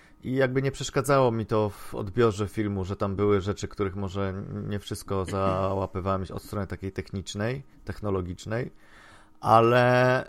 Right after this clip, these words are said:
Speaker 1: e, znaczy, kurczę, bo dla mnie ten film po prostu, on jest w takim rozkroku.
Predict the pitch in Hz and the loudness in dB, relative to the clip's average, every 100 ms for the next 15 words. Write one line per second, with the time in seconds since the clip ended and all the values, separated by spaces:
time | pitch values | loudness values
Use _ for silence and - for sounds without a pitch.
0 | - 120 120 120 120 123 - - - - | -8 -6 -4 -6 -6 -6 -6 -8 -10 -20
1 | - _ - - - - 143 110 95 - | -20 _ -20 -20 -20 -6 -4 -4 -6 -8
2 | _ - 117 143 175 180 165 143 - 147 | _ -4 2 4 4 0 -2 -4 -6 -6
3 | 151 151 143 135 131 - 139 123 123 123 | -6 -6 -2 -2 -2 -4 -6 -4 -4 -6
4 | 107 - 110 113 104 - - 101 - - | -6 -4 -4 -4 -6 -6 -8 -8 -8 -12